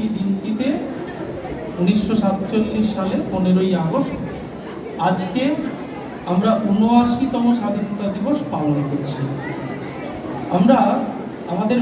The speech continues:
ব্যক্তিগত জীবনের ক্ষেত্রে দেখি যে, যে যেখানেই থাকি না কেন, যেই অবস্থাতেই থাকি না কেন, আমার শক্তি যাই হোক না কেন, আমার স্বাধীনতা যদি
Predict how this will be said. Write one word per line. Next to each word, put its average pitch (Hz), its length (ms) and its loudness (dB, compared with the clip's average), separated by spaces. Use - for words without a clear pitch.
ব্যক্তিগত 247 520 2
জীবনের 254 400 2
ক্ষেত্রে 240 300 -2
দেখি 180 240 0
যে, 185 80 0
যে 208 120 6
যেখানেই 240 500 4
থাকি 226 300 -2
না 175 140 2
কেন, 135 180 -2
যেই 233 160 4
অবস্থাতেই 240 680 2
থাকি 214 260 -4
না 202 140 -6
কেন, 220 120 -2
আমার 233 160 0
শক্তি 220 340 0
যাই 214 280 2
হোক 208 120 2
না 156 140 0
কেন, - 160 -2
আমার 214 240 4
স্বাধীনতা 240 640 6
যদি 214 180 4